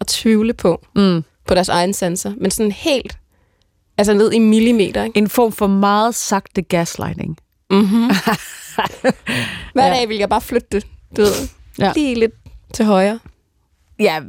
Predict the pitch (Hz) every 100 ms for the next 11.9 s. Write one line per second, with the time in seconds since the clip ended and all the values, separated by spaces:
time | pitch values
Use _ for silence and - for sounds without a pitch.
0 | - _ _ - 175 170 165 151 156 156
1 | 156 - - 165 175 143 - - - 202
2 | 180 160 - 165 - - - _ - 180
3 | - - - - - - - - - 180
4 | 247 269 233 233 262 240 233 226 240 220
5 | 226 220 254 - 151 175 196 190 - _
6 | - - - - 262 294 254 214 - 208
7 | - 190 214 214 202 233 196 180 165 170
8 | - 160 - - - - - - 262 180
9 | 185 - 185 175 175 190 202 208 190 202
10 | 202 185 214 220 196 180 175 190 196 202
11 | 170 - 165 147 - 165 165 151